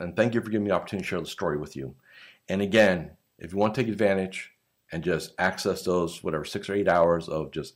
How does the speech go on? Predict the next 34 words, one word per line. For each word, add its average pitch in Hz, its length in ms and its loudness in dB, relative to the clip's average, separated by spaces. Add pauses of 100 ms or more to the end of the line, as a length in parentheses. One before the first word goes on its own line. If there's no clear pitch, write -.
absolute 95 420 -2
gold 82 380 0
in 76 80 -8
terms 80 280 -8
of 69 140 -6
master 78 360 -4
classes, 82 580 -2 (300)
just 120 160 -4
go 185 80 4
Magellan 107 400 4
Network 98 340 0
dot 82 220 0
net. 87 340 0 (440)
Uh, 85 200 2
all 101 140 6
you 117 60 4
have 110 80 -4
to 120 80 2
do 107 40 2
is 90 80 -2
register. 95 680 2 (100)
It'll, 85 240 -2 (120)
there's 85 180 -2
a, 80 160 0
there's 80 260 -4
a 80 60 -8
series 107 400 0
that 90 120 -2
says 85 280 0
"Start - 380 2
Here." 82 420 -2 (540)
Go 95 140 0
through 101 200 0
those. 87 480 2